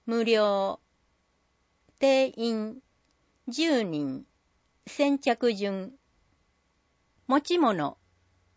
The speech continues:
健康診査の結果表。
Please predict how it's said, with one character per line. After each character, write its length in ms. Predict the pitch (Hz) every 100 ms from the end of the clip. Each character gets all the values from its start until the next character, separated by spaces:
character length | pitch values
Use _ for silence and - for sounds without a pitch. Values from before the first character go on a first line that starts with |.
| _ _ _
健 240 | 359 392 403
康 240 | 381 381 381
診 300 | 381 392 330
査 160 | 233
の 140 | 208 196
結 260 | 220 214 -
果 100 | 262
表。 600 | 226 226 214 208 202